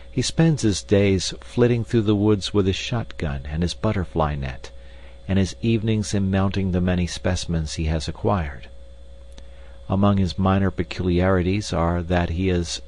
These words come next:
careless as to his attire, unclean in his person,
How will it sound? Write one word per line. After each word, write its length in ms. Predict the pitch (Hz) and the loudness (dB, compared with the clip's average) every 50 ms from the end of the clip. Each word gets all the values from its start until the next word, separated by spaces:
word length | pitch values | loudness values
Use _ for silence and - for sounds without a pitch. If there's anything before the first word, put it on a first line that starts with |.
| - - | -16 -12
careless 500 | - - 127 127 113 85 80 80 - - | -6 -2 0 0 2 2 0 -2 -2 -2
as 240 | 85 80 80 80 - | -2 -2 -2 -4 -6
to 140 | - - 85 | -4 -4 -2
his 200 | 82 80 - - | -2 -2 -2 -4
attire, 560 | - - - 90 85 80 82 90 113 135 - - - - - - - - - - - - | -6 -4 -2 0 0 2 0 0 -2 -4 -6 -8 -14 -18 -18 -20 -20 -20 -20 -20 -4 2
unclean 640 | - 104 113 123 127 117 - - 98 90 87 85 80 | 2 4 4 4 0 -2 -2 0 0 2 2 2 0
in 140 | 80 80 78 | 0 0 -2
his 160 | 78 76 - | -2 -4 -6
person, 560 | - - 90 87 85 - - 120 131 127 - | -4 -2 0 0 0 -2 -2 -4 -4 -4 -6